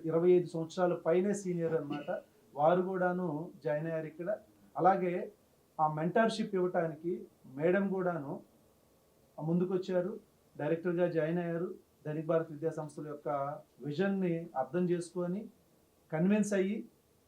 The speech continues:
జాయిన్ అయ్యారనమాట. మా, మాది వచ్చేసరికి మ్యాక్సిమం ఫార్మాస్యూటికల్ కంపెనీ, ఫార్మా బిజినెస్ మీ అందరికీ తెలుసు, ఫార్మా బిజినెస్ ఎట్లా ముందుకెళ్తుంది అనేది. లాయిడ్ హెల్త్ కేర్ అనేది కూడాను well known కంపెనీ, మేమే స్టార్ట్ చేసాం ఫోర్టీన్ ఇయర్స్ కిందట.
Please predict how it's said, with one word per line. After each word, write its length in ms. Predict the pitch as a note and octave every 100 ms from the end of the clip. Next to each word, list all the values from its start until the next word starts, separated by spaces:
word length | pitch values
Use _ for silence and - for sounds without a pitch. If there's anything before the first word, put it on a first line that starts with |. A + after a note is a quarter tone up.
| _ _ -
జాయిన్ 220 | D#3+ E3
అయ్యారనమాట. 460 | E3+ D#3+ D3+ D3+ D3+ - - _ _ -
మా, 200 | C#3+ E3
మాది 260 | E3+ E3 F3+
వచ్చేసరికి 440 | F3+ G#3 G3 -
మ్యాక్సిమం 680 | E3+ D#3+ F#3 - B3 A#3 A#3 G3
ఫార్మాస్యూటికల్ 680 | F3 F#3 F3+ F3 - E3+ E3+
కంపెనీ, 300 | D#3 F3+ G3
ఫార్మా 320 | E3+ D#3+ E3+
బిజినెస్ 400 | C#3+ C#3+ D#3+ D#3+
మీ 100 | D3
అందరికీ 280 | C#3+ F3 E3+
తెలుసు, 360 | D#3+ D#3 F#3 E3
ఫార్మా 260 | D3+ D#3+
బిజినెస్ 360 | D3+ D3 D3 C#3+
ఎట్లా 200 | C3+ D3
ముందుకెళ్తుంది 560 | D3 C#3 C#3+ C3+ C#3
అనేది. 300 | C3+ C#3 F3 G3+ _ _ _ C3+
లాయిడ్ 280 | D3 F#3+ F#3
హెల్త్ 200 | F3+ F3+
కేర్ 180 | F3+
అనేది 260 | E3+ E3 D#3+
కూడాను 580 | D#3+ D#3 D#3 D3 C#3+ D#3+ _ _ -
well 140 | C#3+
known 160 | D#3+ E3
కంపెనీ, 480 | D#3+ C#3+ D3+ E3 G3+ - -
మేమే 280 | C#3 D#3 E3+
స్టార్ట్ 380 | - D#3 D3+ D#3+
చేసాం 260 | D#3+ D#3+
ఫోర్టీన్ 380 | D#3 C#3 D3+ D3
ఇయర్స్ 180 | D#3 -
కిందట. 320 | C#3+ C#3